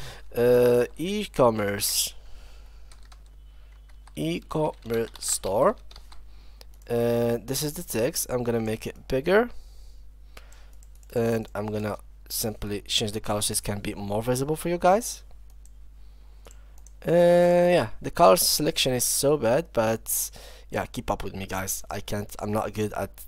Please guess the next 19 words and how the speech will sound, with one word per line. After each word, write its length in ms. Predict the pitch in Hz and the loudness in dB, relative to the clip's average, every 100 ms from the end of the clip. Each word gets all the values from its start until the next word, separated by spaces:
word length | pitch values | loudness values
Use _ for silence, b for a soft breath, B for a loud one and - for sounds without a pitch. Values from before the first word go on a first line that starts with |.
| - | -10
at 600 | - 202 - - - - - | -6 -6 -8 -4 -2 -2 -2
picking 340 | 123 120 127 120 | -2 4 4 6
<laughs> 120 | - | 8
colors 400 | 117 113 117 - B B B B - | 8 8 4 0 B B B B -12
and 400 | - 110 110 110 | -4 0 2 2
adding 220 | 107 110 | 2 2
stuff. 300 | 110 113 110 | 2 2 2
So 220 | - 117 | 4 4
here 280 | 113 139 175 | 4 6 8
we 60 | 113 | 8
go, 120 | 107 | 6
we 60 | 123 | 6
have 240 | 135 131 | 8 6
here 220 | - 131 | 4 0
this. 340 | 123 139 - - B B - | 4 4 4 -2 B B -6
We 80 | 151 | 2
can 240 | 147 139 - | 6 6 6
add 300 | 123 120 120 - | 6 6 4 -4
literally 800 | 120 120 147 147 147 147 151 | -2 2 4 4 2 2 0